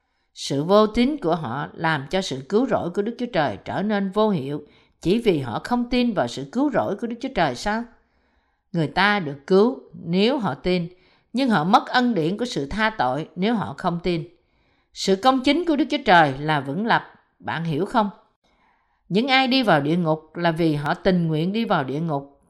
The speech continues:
vì họ chọn không tin. Những công việc của Đức Chúa Trời và ân điển của sự cứu rỗi không bao giờ vô hiệu, chúng vững lập. Sự cứu rỗi của Chúa không có liên hệ gì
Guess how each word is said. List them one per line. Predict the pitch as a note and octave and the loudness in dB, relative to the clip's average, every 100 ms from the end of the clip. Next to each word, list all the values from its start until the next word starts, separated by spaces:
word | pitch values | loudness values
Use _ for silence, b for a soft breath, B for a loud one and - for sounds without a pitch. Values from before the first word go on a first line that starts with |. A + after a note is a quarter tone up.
| _ - | _ -2
vì | E3 C3+ | 0 0
họ | B2 A#2 C#3 - _ - | -6 -6 -8 -10 _ -8
chọn | A#2+ A2+ D#3+ | -6 -6 -8
không | - G3+ F#3+ | -6 -6 -2
tin. | G3 F#3 - _ _ _ _ _ _ _ _ | -2 -2 -8 _ _ _ _ _ _ _ _
Những | F3 B3+ | -2 2
công | D4 D4 | 2 4
việc | G#3 F3+ | 2 2
của | A#3 | 0
Đức | C#4+ | 0
Chúa | D#4+ D#4 | -2 6
Trời | G3+ E3 C#3 | 6 6 4
và | D3 | -2
ân | - A#3 A#3+ | 0 0 2
điển | D#3 G#3+ | 0 0
của | C4 | -4
sự | - C#3+ | -4 -4
cứu | G#3+ A#3+ | -2 0
rỗi | D#3 D#3 | 0 -2
không | G#3+ C#4 C4 | -4 -4 2
bao | B3+ | 2
giờ | G3 D3 B2 | 2 0 -2
vô | D#3 F#3+ | -2 0
hiệu, | D3+ C3 D3 _ _ _ | -2 -4 -10 _ _ _
chúng | G3 B3+ A#3+ | -2 -2 -4
vững | C#3 F#3+ | -8 -6
lập. | D3 - _ _ _ _ _ _ _ _ _ _ _ | -6 -8 _ _ _ _ _ _ _ _ _ _ _
Sự | - G3+ G#3 | -2 0 4
cứu | E4 | 6
rỗi | B3+ E3 | 6 6
của | A3+ B3 | 4 0
Chúa | B3+ C#4 F4+ | 4 4 4
không | - D4+ | 2 0
có | D4+ | 4
liên | D#4+ C#4 B3 | 4 4 0
hệ | D3 D#3+ | 0 0
gì | F#3 F3 B2+ - | 2 2 2 -4